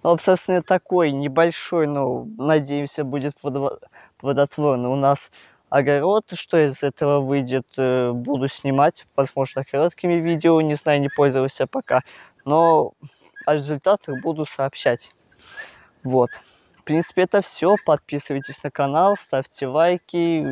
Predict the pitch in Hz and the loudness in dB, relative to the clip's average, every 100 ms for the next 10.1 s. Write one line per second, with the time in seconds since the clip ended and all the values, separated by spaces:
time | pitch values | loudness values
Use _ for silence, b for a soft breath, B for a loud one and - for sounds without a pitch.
0 | 127 127 - _ - - 135 170 180 175 | -6 -10 -16 _ -20 -8 0 2 4 4
1 | 175 143 - - 131 139 - 185 208 180 | 4 2 0 -2 0 0 2 0 0 -6
2 | - 143 127 127 B B B - - 156 | -6 -4 -2 -4 B B B -10 0 0
3 | 147 151 143 - - - 131 147 - 151 | 2 4 2 0 -12 -8 0 0 2 2
4 | 139 - 143 - 139 123 131 127 143 135 | 2 0 -4 0 -2 -2 -6 -4 -2 0
5 | 170 185 143 - 120 - - B B B | 0 0 -2 0 0 -2 -8 B B B
6 | 165 180 170 165 147 135 147 156 147 139 | 4 4 6 4 2 -2 -2 0 0 -2
7 | 139 143 131 139 151 196 196 156 - 147 | -4 -4 -4 -2 -4 0 0 0 0 0
8 | 131 - - 143 143 139 - 127 135 123 | 0 0 0 0 0 0 -2 -2 0 0
9 | 131 135 131 139 131 135 - 131 123 151 | -2 -2 0 2 0 -2 -6 -4 -4 -6